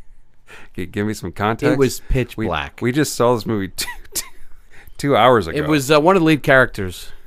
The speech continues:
Speaker 2: It, the, it has to, it's gotta be the, one of the first things that happens in the movie.
Speaker 1: <laughs>
Speaker 2: 'Cause I wrote "dumb fucking song," then I wrote "talking to speakerphone," then I wrote "email," more like "P M."
Speaker 1: Oh, so it must have been Florence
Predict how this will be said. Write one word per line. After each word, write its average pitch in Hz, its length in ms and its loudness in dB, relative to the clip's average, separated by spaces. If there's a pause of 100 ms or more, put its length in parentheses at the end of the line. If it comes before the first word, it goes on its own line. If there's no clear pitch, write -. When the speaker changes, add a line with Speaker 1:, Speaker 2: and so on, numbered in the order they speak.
(440)
Speaker 2:
It, 139 180 -2
the, 117 420 -6 (1300)
it 127 100 -2
has 170 260 4
to, - 180 -18 (180)
it's 123 180 -6
gotta 107 220 4
be 104 60 0
the, 90 100 -6
one 104 200 -2
of 95 40 0
the 92 40 -2
first 95 260 -4
things 90 160 -4
that 87 100 -8
happens 85 300 -6
in - 80 6
the - 80 8
movie. - 240 4 (420)
Speaker 1:
<laughs> - 40 -14
Speaker 2:
'Cause 135 140 2
I 143 80 10
wrote 135 280 6
"dumb 147 240 6
fucking 170 380 2
song," 110 500 0 (340)
then 120 120 4
I - 20 6
wrote 131 200 4
"talking 113 340 2
to 92 60 -2
speakerphone," 92 560 -6
then 107 100 2
I 107 60 4
wrote 101 300 2
"email," 107 540 2
more 117 220 2
like 110 260 4
"P 117 180 -2
M." 120 360 -2 (580)
Speaker 1:
Oh, 117 220 6
so 135 160 4
it - 20 6
must 139 200 4
have 117 80 0
been 104 280 0
Florence - 920 -4